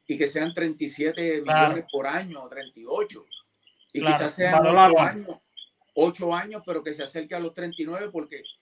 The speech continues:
Speaker 1: ya le faltaron el respeto a los cuarenta millones. Y, y a la vez que uno se zumba con cuarenta, eh, lanzadores de cuarenta millones, pues puede surgir un pelotero que tiene todas las herramientas, eh,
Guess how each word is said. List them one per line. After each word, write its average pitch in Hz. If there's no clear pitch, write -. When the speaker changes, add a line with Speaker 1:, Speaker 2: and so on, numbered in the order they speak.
Speaker 1:
ya 139
le 156
faltaron 160
el 156
respeto 151
a 147
los 139
cuarenta 135
millones. 135
Y, 127
y 131
a 120
la 123
vez 147
que 170
uno 170
se 160
zumba 165
con 147
cuarenta, 147
eh, 131
lanzadores 131
de 170
cuarenta 143
millones, 139
pues 139
puede 147
surgir 160
un 165
pelotero 151
que 160
tiene 185
todas 196
las 180
herramientas, 160
eh, 139